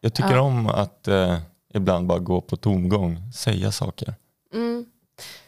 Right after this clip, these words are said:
Speaker 2: Men du har också så mörk röst.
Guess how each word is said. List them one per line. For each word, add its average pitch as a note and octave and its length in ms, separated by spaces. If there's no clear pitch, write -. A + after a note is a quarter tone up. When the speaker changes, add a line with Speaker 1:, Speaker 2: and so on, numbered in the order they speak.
Speaker 2:
Men B3 160
du C4 80
har C4+ 80
också C4+ 220
så B3 120
mörk B3 720
röst. - 960